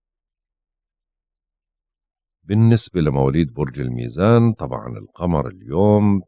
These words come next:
في بيت قوي جدًا بالنسبة لإلكم، اللي هو البيت التاسع، اللي هو إله علاقة بالسفر البعيد والعلاقة مع الأجانب،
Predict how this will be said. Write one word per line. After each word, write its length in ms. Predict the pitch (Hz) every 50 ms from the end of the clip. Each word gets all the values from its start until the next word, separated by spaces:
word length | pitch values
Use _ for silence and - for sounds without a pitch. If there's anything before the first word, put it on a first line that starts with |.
| _
في 180 | _ - 57 57
بيت 440 | - - 71 80 82 78 78 76 _ _ _ _ _ _ _ _ _ _ _
قوي 280 | - 113 127 120 120 113
جدًا 460 | 92 82 113 127 123 113 104 120 123 123 127 110
بالنسبة 540 | 82 90 76 67 62 58 - - - - 67
لإلكم، 540 | 64 67 67 73 90 87 76 - - 73 71
اللي 140 | 65 60
هو 220 | 64 58 62 67 67
البيت 380 | 65 64 60 64 64 60 -
التاسع، 640 | 67 58 _ - 113 120 120 110 - - - 57 - _ _ _ _ _ _ _ _ _ -
اللي 160 | 104 113 131
هو 200 | 139 139 139 139
إله 240 | 101 95 120 127 117 104
علاقة 480 | 107 107 104 98 - - 92 90 95 90
بالسفر 560 | 76 60 62 - - - 71 - - 67 60
البعيد 720 | 60 57 57 57 53 50 73 95 110 110 107 101 90 -
والعلاقة 600 | 65 60 55 52 52 53 58 60 62 _ - 67
مع 200 | 60 57 53 -
الأجانب، 680 | 53 - - - 62 - 95 110 110 104 98 98 95